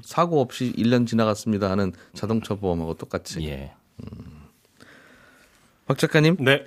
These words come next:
Speaker 1: 캐나다 정부가
Speaker 3: 네.
Speaker 1: 외국인들은 집 사지 마세요.
Speaker 3: 네.
Speaker 1: 캐나다에 있는 집은
Speaker 3: 그렇습니다.
Speaker 1: 안 팝니다.
Speaker 3: 네.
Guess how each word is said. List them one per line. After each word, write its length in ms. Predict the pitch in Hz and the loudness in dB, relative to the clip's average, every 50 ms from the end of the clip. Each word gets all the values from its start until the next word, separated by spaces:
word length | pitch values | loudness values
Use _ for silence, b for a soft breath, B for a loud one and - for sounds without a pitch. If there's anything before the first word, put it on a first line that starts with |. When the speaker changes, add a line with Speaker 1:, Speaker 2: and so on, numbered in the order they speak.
| - _ | -8 _
Speaker 1:
캐나다 400 | - - 202 202 208 190 196 185 | 0 4 6 6 8 8 8 6
정부가 640 | 175 175 160 147 139 123 117 117 120 127 117 98 78 82 | 6 6 4 4 4 4 6 6 8 8 6 4 4 6
Speaker 3:
네. 80 | 120 | 6
Speaker 1:
외국인들은 500 | 143 147 156 156 160 151 143 147 147 147 | 6 6 6 6 6 6 6 4 4 4
집 140 | 143 - - | 2 -2 0
사지 240 | - 147 139 131 127 | 4 4 6 6 8
마세요. 440 | 123 104 95 - 117 107 101 87 - - | 6 6 6 4 4 4 4 2 0 0
Speaker 3:
네. 300 | 127 127 123 - - - _ _ _ _ _ _ _ _ _ _ _ _ - - | 2 2 2 2 -2 -8 _ _ _ _ _ _ _ _ _ _ _ _ -6 0
Speaker 1:
캐나다에 380 | - 151 151 135 135 127 117 | 2 2 4 6 6 6 6
있는 200 | 107 104 101 98 | 6 4 4 2
집은 280 | 87 90 76 85 80 69 | 0 -2 -2 -2 -2 0
Speaker 3:
그렇습니다. 440 | - 113 104 - - 90 80 - - | 0 -2 -2 -2 -6 -6 -6 -2 0
Speaker 1:
안 120 | 98 117 | 2 2
팝니다. 460 | 123 139 135 120 113 98 90 78 - - | 4 4 4 4 4 4 2 0 -2 -6
Speaker 3:
네. 300 | - 101 98 98 90 - | -4 -2 -2 -2 -2 -4